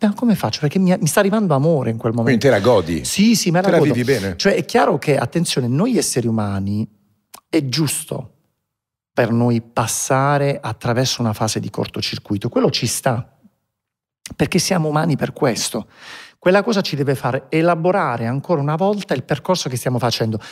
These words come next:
Speaker 1: Molto spesso anche lo stare male ci dà nuova energia, è come se ci fa risorgere, come se ci fa ricrescere, ricominciamo,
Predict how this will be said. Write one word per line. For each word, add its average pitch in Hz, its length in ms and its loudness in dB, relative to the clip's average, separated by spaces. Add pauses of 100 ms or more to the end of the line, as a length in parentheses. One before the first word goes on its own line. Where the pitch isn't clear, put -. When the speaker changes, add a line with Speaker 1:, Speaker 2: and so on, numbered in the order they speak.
(200)
Speaker 1:
Molto 202 260 2
spesso - 420 -2
anche 165 240 -2
lo 123 120 -2
stare 131 300 0
male 110 680 -2 (560)
ci - 280 -2
dà 120 420 2
nuova 170 360 2
energia, 113 440 -2
è 113 60 -4
come 165 200 0
se 147 100 -2
ci 139 160 -2
fa 127 140 0
risorgere, 113 560 -2
come 170 160 0
se - 140 0
ci 123 100 -4
fa 131 80 2
ricrescere, 113 680 -2
ricominciamo, 120 1000 -2